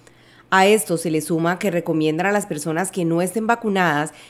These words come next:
que tengan alguna sintomatología respiratoria y comorbilidades,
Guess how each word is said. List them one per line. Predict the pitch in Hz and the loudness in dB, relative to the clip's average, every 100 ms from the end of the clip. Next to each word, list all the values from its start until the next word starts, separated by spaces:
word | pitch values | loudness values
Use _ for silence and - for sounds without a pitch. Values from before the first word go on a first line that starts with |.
| - | -10
que | 190 | -6
tengan | 180 165 196 | -2 0 2
alguna | 208 165 165 | 2 2 0
sintomatología | 180 208 190 170 160 151 147 175 170 | 0 -2 -2 -2 -2 -2 -2 0 0
respiratoria | 202 - 170 151 180 175 196 202 | 0 -4 -4 -2 0 0 0 0
y | 208 | -4
comorbilidades, | 185 170 165 160 151 180 208 170 165 | -4 -4 -4 -4 -2 2 4 4 2